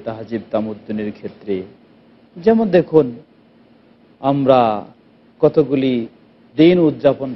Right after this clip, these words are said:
করে থাকি বা মানুষ উদযাপন করে, সেটা নেন ইংরেজি নববর্ষ বলেন আর বাংলা নববর্ষ বলেন। আজকে নববর্ষগুলি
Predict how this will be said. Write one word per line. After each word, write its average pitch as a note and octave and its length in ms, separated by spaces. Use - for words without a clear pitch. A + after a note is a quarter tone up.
করে A#2+ 200
থাকি A#2 380
বা A2+ 100
মানুষ - 760
উদযাপন A#2 460
করে, G2+ 420
সেটা E3+ 220
নেন C3+ 320
ইংরেজি C3 400
নববর্ষ B2 600
বলেন A#2 440
আর B2+ 200
বাংলা B2+ 400
নববর্ষ A#2+ 600
বলেন। G2+ 420
আজকে D3+ 260
নববর্ষগুলি G3 760